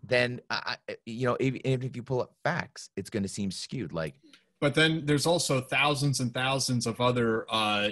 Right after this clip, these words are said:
Speaker 2: you know, political media entrepreneurs out there who just, like, "I'm just some guy who has a YouTube channel. Here's my take on this and that. Let, let me tell you why covid is a hoax. And, you know, let me take this little thing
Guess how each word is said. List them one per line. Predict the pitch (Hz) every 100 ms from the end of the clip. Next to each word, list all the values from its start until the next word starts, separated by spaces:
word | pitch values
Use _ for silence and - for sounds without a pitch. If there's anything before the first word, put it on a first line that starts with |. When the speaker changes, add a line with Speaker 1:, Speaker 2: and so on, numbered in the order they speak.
| -
Speaker 2:
you | 123
know, | 107
political | - 120 131 139 127 127
media | 120 117 123 123 113
entrepreneurs | 113 113 107 - 107 110 120 110
out | 110 107 104
there | 107 104 101
who | 101 107
just, | 104 113 113
like, | 107 104 - _ -
"I'm | 123
just | 120 123
some | 139
guy | 123 123 127
who | 120
has | 123 117
a | 104
YouTube | 104 131 120 104
channel. | - 110 104 98
Here's | 117 113
my | 120 107
take | - 123 117
on | 110 113
this | 120 110
and | 107
that. | 110 117 107
Let, | 117 -
let | 139
me | 139
tell | - 131
you | 143 123
why | 113 110
covid | - 120 110 113
is | 107
a | 104
hoax. | 117 123 117 -
And, | 107 101 - - - -
you | 131
know, | 123 113 113
let | 127 170
me | 156
take | - 131
this | 151 135
little | 120 151 131
thing | - 135 143 135 113